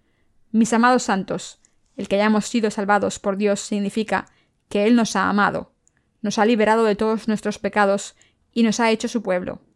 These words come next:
Por lo tanto, simplemente es maravilloso y damos gracias a Dios que nos ha hecho justos para que podamos entrar en su reino. Este es el centro de lo que nos habla la Biblia. Para hacernos vivir por siempre, Dios ha permitido que tú y yo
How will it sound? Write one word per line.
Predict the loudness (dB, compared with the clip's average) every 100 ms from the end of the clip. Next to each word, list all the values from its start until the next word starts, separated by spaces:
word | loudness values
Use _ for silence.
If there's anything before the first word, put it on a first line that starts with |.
| _ _ _ _ _
Por | 0 2
lo | 2
tanto, | 2 2 -2
simplemente | 0 0 2 2 2 2 2
es | 2
maravilloso | 2 0 0 0 -2 -2 -6 -8 _ _ _
y | 0
damos | 2 2 2
gracias | -2 -2 -4
a | -4
Dios | -4 -6 -8 -16 _ _ _ _
que | 0
nos | 2
ha | 2
hecho | 2 0
justos | -2 -6 -4 -6 -2
para | -2 -2
que | 0
podamos | 0 0 -2 -2
entrar | -4 -2
en | -4
su | -4 -4
reino. | -4 -4 -8 -14 _ _ _ _ _ _ _ _ _ _ _ _ _
Este | -2 -2
es | -2
el | -2
centro | 0 0 2 0
de | 0
lo | 0
que | 0
nos | -4 -2
habla | 0 2
la | 0
Biblia. | 0 -4 -8 -10 _ _ _ _ _ _
Para | -2 0
hacernos | 0 2 2 0
vivir | -2 -2
por | -2
siempre, | -2 -2 -2 -2 -4 -6 _ _ _
Dios | -2 0 0
ha | -2
permitido | 0 0 0 -2 -2
que | -4
tú | -6 -4
y | -4
yo | 0 -2